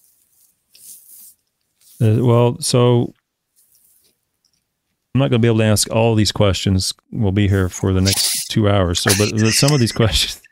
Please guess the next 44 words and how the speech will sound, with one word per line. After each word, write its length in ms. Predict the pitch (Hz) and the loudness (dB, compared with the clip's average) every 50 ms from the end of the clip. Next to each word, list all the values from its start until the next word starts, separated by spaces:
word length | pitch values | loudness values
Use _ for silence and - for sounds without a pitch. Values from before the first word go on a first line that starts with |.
| _ _ _ | _ _ _
<laughs> 260 | - - - - - | -10 -10 -8 -4 0
let 80 | 135 143 | 2 4
me 60 | 143 | 4
just 260 | 143 135 - - - 120 | 4 2 0 -2 -4 0
pick 200 | 131 123 - - | 0 2 2 2
one, 120 | 117 101 - | 0 0 2
one 140 | 127 123 113 | 2 2 2
or 20 | |
two 140 | - - 117 | 2 2 2
out. 160 | 104 101 107 | 2 2 0
So 180 | - - 120 117 | 0 0 0 0
Turf 320 | 110 - - 143 139 - | -2 0 0 0 0 0
Nerd 220 | - 123 110 107 104 | 0 0 0 2 2
in 80 | 104 | 2
the 100 | 101 104 104 | 2 0 0
chat 280 | - - 117 110 107 | 0 0 -2 0 0
says, 260 | - - 104 98 95 - | 0 0 0 2 2 0
"So 380 | - - 120 120 110 104 98 | 0 2 2 4 4 2 2
for 220 | - - - 107 101 | 0 -2 -2 0 2
soluble 580 | - - - 127 123 131 139 147 147 147 143 | 2 2 2 4 4 4 4 2 2 2 0
fertilization, 840 | 127 - 131 120 120 117 113 104 98 101 92 90 85 - - - - - - - - - - - - - - | 0 0 0 0 2 2 2 2 2 2 2 2 0 -2 -4 -6 -2 -2 0 0 0 -2 -4 -8 -14 -12 -4
is 160 | - 107 101 107 | -2 0 0 0
it 40 | |
actually 460 | 107 113 107 117 117 - - - 127 120 | 0 0 0 -2 -2 -2 -2 0 0 0
better 300 | 104 101 104 110 117 107 | 2 2 2 2 2 0
to 120 | 95 - 117 | 0 0 -4
apply 240 | 101 - - 98 92 | -4 -2 -2 -2 -2
foliarly 920 | - - - 107 107 113 113 104 95 85 80 82 85 82 82 87 85 85 - - | -2 -4 -2 0 0 2 2 0 0 0 -2 -2 -4 -2 -2 -2 -2 -2 -2 0
or 200 | 113 104 98 92 | 0 0 0 0
get 400 | 92 92 95 98 101 - _ - | 0 0 0 0 0 -2 _ -6
the, 100 | 98 98 | -4 -4
get 360 | 110 - 123 107 104 95 - | -4 -6 -4 -2 -2 -2 0
the 60 | 101 | 0
nitrogen 460 | 95 92 92 - - - 92 85 85 | 0 0 0 -2 -2 -2 0 0 0
down 380 | 80 85 87 90 90 90 87 82 | 2 2 0 2 2 2 0 0
to 100 | - 87 | -2 -2
the 140 | 82 82 80 | -2 -2 -2
soil?" 560 | - - - 87 78 76 76 65 67 73 - _ _ _ _ _ _ _ _ _ - - - _ _ _ _ _ | -2 -2 -2 -2 -2 -2 -4 -6 -8 -10 -12 _ _ _ _ _ _ _ _ _ -20 -20 -20 _ _ _ _ _
What 100 | - 98 | -4 -2
are 40 | 92 | 0
your 80 | 92 92 | 2 2
thoughts 280 | - 95 92 90 - | 2 2 0 0 0
on 140 | 95 90 85 | 0 0 0
that? 240 | 87 85 87 - - | 0 -2 -4 -6 -8